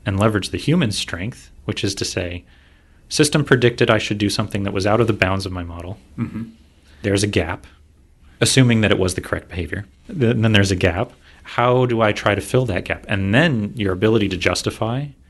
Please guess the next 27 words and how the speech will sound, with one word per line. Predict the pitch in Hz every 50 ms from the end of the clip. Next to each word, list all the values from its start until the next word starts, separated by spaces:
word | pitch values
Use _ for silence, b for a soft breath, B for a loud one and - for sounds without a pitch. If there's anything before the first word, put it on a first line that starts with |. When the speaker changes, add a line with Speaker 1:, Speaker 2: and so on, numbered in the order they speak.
| b b b b b b b b b b -
Speaker 1:
and | 107 98 90 90 -
come | - 104 104
up | 104 -
with | 98 - -
creative | - - 92 92 92 101 95 -
explanations | 87 - - - - 85 85 90 - - 98
for | - - 90
what | 87 90 -
that | - 87 92
might | 87 82 82 -
be, | - 110 131 160 175
the | - - - 98
ability | 92 92 98 101 101 95
to | 92 85
have | 87 87
your | 82 82
data | 80 - 87 98 -
scientists | - - 107 107 110 107 - 98 - -
dive | - - 85 85 82 80
in | 92 104 123
and | 123 90 87
really | 90 90 87 87
tease | 87 - - - 98 92 90
apart | 87 - - - 92 117 - - - - -
what | 101 92 -
happened | - - 92 92 - 175 170 147
and | 104 92 92